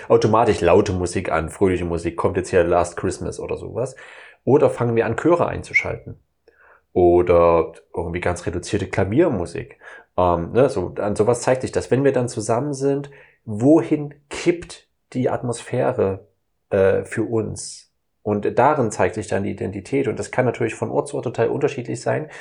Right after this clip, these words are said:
Aber ich habe immer die Erfahrung gemacht, es bildet sich so über die Zeit heraus. Teilweise eben kommuniziert, dass man sagt, hey, wie wollen wir das denn machen? Gerade wenn Kinder in die Familie kommen, ist ja für viele Paare das erste Mal, dass sie überlegen, okay, wie wollen wir es denn jetzt machen?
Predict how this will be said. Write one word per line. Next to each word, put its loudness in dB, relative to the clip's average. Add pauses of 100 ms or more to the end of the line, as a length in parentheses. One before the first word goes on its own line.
(420)
Aber 6
ich -2
habe -2
immer 4
die 4
Erfahrung 2
gemacht, -2
es -10
bildet -2
sich -4
so -2
über 2
die -2
Zeit -4
heraus. 0 (520)
Teilweise 4
eben -6
kommuniziert, -4
dass -20
man -8
sagt, -4
hey, -2
wie -2
wollen 2
wir -4
das -8
denn -8
machen? -8 (440)
Gerade 4
wenn 2
Kinder 2
in 4
die -2
Familie -2
kommen, -2
ist -4
ja 2
für -6
viele -2
Paare 0
das -2
erste -2
Mal, 2
dass -8
sie -10
überlegen, 0
okay, -4
wie -4
wollen 2
wir 2
es -4
denn -4
jetzt -12
machen? -4